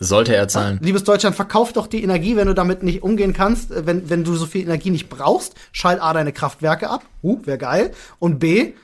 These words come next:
Speaker 2: ja, dann verkaufst du ans Ausland. Ist doch gut, ist doch, ist doch Geld für uns.
Speaker 1: So
Speaker 2: Ähm,
Speaker 1: ist das
Speaker 2: weil
Speaker 1: wohl.
Speaker 2: so einfach ist es nicht, weil Solarenergie auch sehr, eine sehr unzuverlässige Energiequelle ist.
Speaker 1: Das ist so, ja, auf jeden
Speaker 2: Mag
Speaker 1: Fall.
Speaker 2: alles richtig sein, aber
Speaker 1: Aber
Speaker 2: es gibt
Speaker 1: sie ist,
Speaker 2: Batterien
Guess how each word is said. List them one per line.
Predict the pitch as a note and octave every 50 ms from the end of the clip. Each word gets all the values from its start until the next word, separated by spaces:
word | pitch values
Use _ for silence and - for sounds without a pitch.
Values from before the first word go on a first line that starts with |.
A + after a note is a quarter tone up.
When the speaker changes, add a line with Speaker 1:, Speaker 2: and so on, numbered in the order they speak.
| _ _ -
Speaker 2:
ja, | C#3 D3+ F3+ G3
dann | E3 E3 D#3 D3+
verkaufst | - E3+ - F#3 F3+ -
du | - D#3+
ans | C#3 -
Ausland. | G3+ A#3+ A#3 - - - - _ -
Ist | - -
doch | D#3 - -
gut, | A#3 A#3+ -
ist | - -
doch, | - - B2+
ist | - - -
doch | D3 -
Geld | D#3+ D#3+ D#3+
für | - - -
uns. | G3 G3 F3 - - - _ _ _ _ _ _ _ _ _ -
Speaker 1:
So | C3 C3 B2+
Speaker 2:
Ähm, | - -
Speaker 1:
ist | G#2+ -
das | - - - -
Speaker 2:
weil | F#3
Speaker 1:
wohl. | G#3 G#3+
Speaker 2:
so | A#3
einfach | F#3+ G#3+ B3+ B3 B3+ G3+ -
ist | B3 A3 -
es | B3 -
nicht, | C4+ D4+ E4 E4 - - - - - -
weil | C#3+ D#3 D#3+ F3+ F#3+ F#3+ G3 F#3+ G3
Solarenergie | F#3 D3+ D#3+ E3+ E3 E3+ G3 A3 G#3 G3 F#3+ E3+ F3 G#3 G3+
auch | E3+ C3+
sehr, | C#3+ E3 E3 E3+
eine | E3 D#3 E3 -
sehr | E3 C3 D#3 E3+ F3 G3+
unzuverlässige | A#3 - - D4+ - - B3 B3 A#3 A3+ - A#3 A3 A#3+ B3 A#3+ A#3+ -
Energiequelle | A3 G3 G#3+ G3+ F#3+ G#3+ - - - G#3+ G#3 G3+
ist. | - A3 B3 B3
Speaker 1:
Das | B2 A#2+ - -
ist | F3 F3+ -
so, | - F#2+ F2+
ja, | F#2 G2+ A#2+ A#2
auf | G2+ F#2+ -
jeden | G2+ G#2
Speaker 2:
Mag | D3 F3+
Speaker 1:
Fall. | A3 G#3+
Speaker 2:
alles | G#3 A3 G#3+ - F#3+
richtig | A3 - - A#3+ -
sein, | - A3+ A3
aber | G#3+ F#3+ G3+ G#3
Speaker 1:
Aber | G#3+ -
Speaker 2:
es | B3+ C4
gibt | C#4 D4
Speaker 1:
sie | D4
ist, | F#4 E4+ D#4
Speaker 2:
Batterien | F4 D#4 F3+ A#2 -